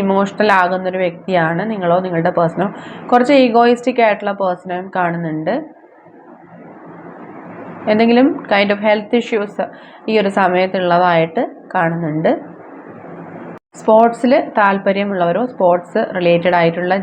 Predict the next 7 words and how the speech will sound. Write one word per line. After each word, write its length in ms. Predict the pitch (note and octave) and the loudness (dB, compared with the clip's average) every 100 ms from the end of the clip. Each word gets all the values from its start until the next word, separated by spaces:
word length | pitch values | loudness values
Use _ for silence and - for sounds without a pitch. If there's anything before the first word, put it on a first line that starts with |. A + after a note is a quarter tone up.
| F#3 | 4
ജോബ് 340 | F3 E3+ G3 A3 | 4 4 2 0
ചെയ്യുന്നവരോ 480 | F#3 D#3+ D#3 E3 F3 E3 | 0 2 0 2 2 2
ഉണ്ട്. 240 | D#3 G3 D4+ - - - - - - | 2 0 0 -6 -16 -16 -16 -14 4
സോഷ്യൽ 340 | A3+ A3+ B3 A#3+ | 4 6 4 4
വർക്കർ 340 | G#3 F#3 F#3 E3+ | 4 0 0 0
ആയിരിക്കാം, 420 | D#3+ D#3+ E3 F#3 B3+ - - - - - - - - - - - - - | 0 -4 -4 -4 -4 -10 -20 -20 -20 -20 -20 -20 -20 -20 -20 -20 -20 -2
ചാരിറ്റി 460 | A3 G3 G#3 A3 A#3 | 2 4 2 0 0